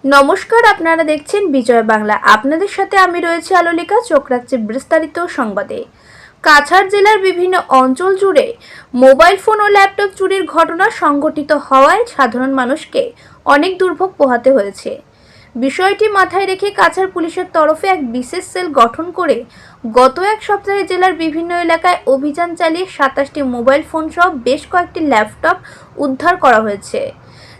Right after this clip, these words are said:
জেলা পুলিশের অভিযানে উদ্ধার হওয়া সামগ্রীগুলো বৃহস্পতিবার সাধারণ মানুষের হাতে ফেরত তুলে দেওয়া হয়েছে।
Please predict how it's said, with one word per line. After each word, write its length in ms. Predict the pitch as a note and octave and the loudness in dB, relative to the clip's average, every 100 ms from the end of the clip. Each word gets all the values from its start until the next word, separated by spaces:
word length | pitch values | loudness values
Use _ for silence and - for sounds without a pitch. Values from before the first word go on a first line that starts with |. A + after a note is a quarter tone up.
| - A#3+ | -10 2
জেলা 220 | C#4+ E4 | 4 4
পুলিশের 480 | F4+ G4+ F#4+ - F#4 - | 0 0 0 0 -4 4
অভিযানে 500 | C4+ D4 E4+ F4+ F#4+ - | 4 4 -2 -2 -2 -4
উদ্ধার 340 | C#4 B3 D4+ D4+ | -6 -2 -2 0
হওয়া 220 | D#4 D#4+ | 0 0
সামগ্রীগুলো 840 | D#4 A#3+ A#3+ D4 D#4+ E4+ F4 C4+ - - - - - | 0 0 0 -4 -6 -6 0 0 0 -14 -20 -16 -2
বৃহস্পতিবার 760 | A#3 C4+ D4+ - F#4+ G4 G#4 | 6 6 6 -4 -4 -2 -2
সাধারণ 400 | G#4+ G4 - F#4 | 0 -2 -2 -4
মানুষের 340 | F4+ F4 F4 F4+ | -2 -4 -6 -4
হাতে 240 | D#4+ D#4+ G#4+ | -4 -6 -8
ফেরত 360 | - D4 A3 - | -4 -4 -4 -4
তুলে 180 | C4 | -4
দেওয়া 260 | A3+ G3+ G#3+ | -2 -2 -2
হয়েছে। 300 | G#3+ G3+ - | -4 -6 -12